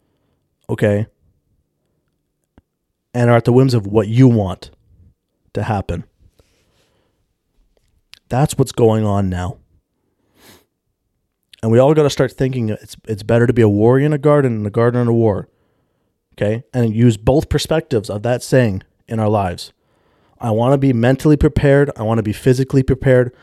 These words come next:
I wanna be financially prepared for the shit that's going to hit the fan. Okay? You wanna be that warrior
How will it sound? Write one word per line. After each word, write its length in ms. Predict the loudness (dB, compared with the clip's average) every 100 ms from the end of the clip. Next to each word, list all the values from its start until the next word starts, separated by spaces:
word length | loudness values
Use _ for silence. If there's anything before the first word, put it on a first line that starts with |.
| _ _
I 120 | -4
wanna 200 | -2 -2
be 120 | -2
financially 720 | -4 -2 0 2 0 2 2 2
prepared 540 | 0 2 2 2 -2 _ _ _ _ _
for 260 | -2 2 2
the 80 | 2
shit 280 | 0 0
that's 120 | 0 -2
going 160 | 0
to 80 | 0
hit 160 | -2 -4
the 80 |
fan. 380 | -2 0 -2 -4 _ _ _ _ _ _ _ _ _ _ _ _ _ _ _ _ _ _
Okay? 300 | -2 -2 0
You 80 | 2
wanna 180 | 4 4
be 120 | 4
that 180 | 4 2
warrior 520 | 4 4 4 0 -2